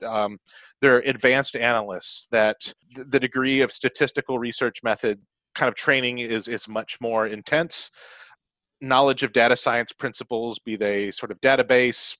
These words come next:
programming languages, web scraping, the infrastructure of data, privacy, uh, ensuring security. Yeah, there's,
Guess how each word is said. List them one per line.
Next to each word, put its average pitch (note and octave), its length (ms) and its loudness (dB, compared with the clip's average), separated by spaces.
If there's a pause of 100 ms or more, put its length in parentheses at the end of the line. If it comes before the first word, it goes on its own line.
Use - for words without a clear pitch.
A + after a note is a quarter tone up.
programming A#2+ 480 0
languages, A2 1080 -6
web G#2 220 -4
scraping, A2 840 -10 (600)
the B2+ 140 0
infrastructure B2+ 720 0
of G#2 120 -2
data, A2+ 560 4 (440)
privacy, B2+ 880 2 (240)
uh, A2+ 400 4 (320)
ensuring B2+ 460 -2
security. A#2+ 840 0 (1000)
Yeah, D3+ 180 4
there's, B2+ 160 0